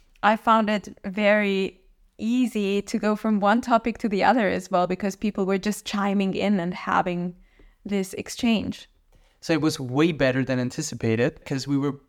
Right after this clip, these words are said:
Speaker 2: both a bit like, "Okay, so we really hope this is good, but we don't know how people will react to actually asking them to share what's not that great about what they're going through right now, their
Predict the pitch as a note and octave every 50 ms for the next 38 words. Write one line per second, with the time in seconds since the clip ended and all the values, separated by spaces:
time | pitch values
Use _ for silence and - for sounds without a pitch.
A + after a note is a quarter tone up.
0 | _ _ D#3 D3+ D3+ D3 - - C3+ D#3 D3+ C#3 C3+ D3 C#3+ D3 C#3 C#3+ C#3+ -
1 | - - _ _ _ _ _ _ - D#3 D3+ - D3 C#3+ C3+ B2+ - D3 C3 C3+
2 | C3+ - _ _ _ _ _ _ - E3+ E3+ E3+ E3 D#3+ D#3+ E3 F3 F3+ F3 E3+
3 | F3+ E3 D3 - - - E3 E3+ E3 D#3+ - - E3 D#3 - F3 E3 - - -
4 | - E3+ E3+ E3+ F3 E3 D#3 - D#3+ D#3+ D#3+ D#3 - F3 - E3+ E3 D#3+ D#3+ D#3+
5 | D#3+ D#3 D#3 D#3 D#3 D#3 D3+ D3+ - E3+ E3 - D#3 D3+ D3 D3+ C#3 C#3+ D3+ D3
6 | C#3+ C#3+ C#3 D3+ - - - - D3 C#3+ C#3+ C#3+ - - _ _ - D#3 C#3+ C#3
7 | B2+ - E3 D3+ C#3+ - - C#3 C#3+ D#3 D#3 - - E3+ D#3+ D3+ D3 C#3 C#3+ C3+
8 | - D3+ C3 - - - - C#3 C3+ C3+ C#3+ C#3+ C#3 C3+ C#3+ C#3+ - - - -
9 | _ - C#3+ C3+ C#3+ C#3+ C#3 C#3+ C#3+ D3 - - - - - - - B2+ A#2 B2+
10 | B2 A#2+ A2 - A#2+ A2+ A#2+ B2+ - _ - - - C3 - - B2+ C3 C3 C3+
11 | C3 C3 C#3 C#3+ - - - C#3 C3 B2+ B2+ B2 - B2+ B2 A#2+ A#2+ A#2+ A2+ A#2+
12 | A#2+ A#2+ B2